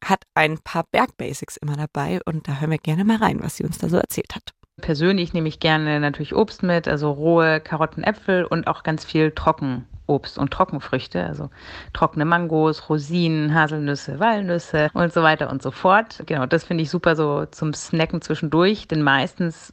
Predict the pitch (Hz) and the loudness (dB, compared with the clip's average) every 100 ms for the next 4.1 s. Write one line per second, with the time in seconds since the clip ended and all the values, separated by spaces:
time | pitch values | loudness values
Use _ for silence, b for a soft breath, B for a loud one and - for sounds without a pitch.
0 | _ 156 - 156 151 - 175 160 160 151 | _ -2 -2 -4 -4 0 0 0 -4 -4
1 | - 160 - 160 160 - 165 175 - B | -2 -2 0 -2 -2 0 0 0 -6 B
2 | B B B B _ - 175 196 170 156 | B B B B _ -2 0 2 0 0
3 | 180 156 - 160 165 160 165 151 165 156 | -4 -4 0 2 2 0 -8 -4 2 2
4 | 151 | 2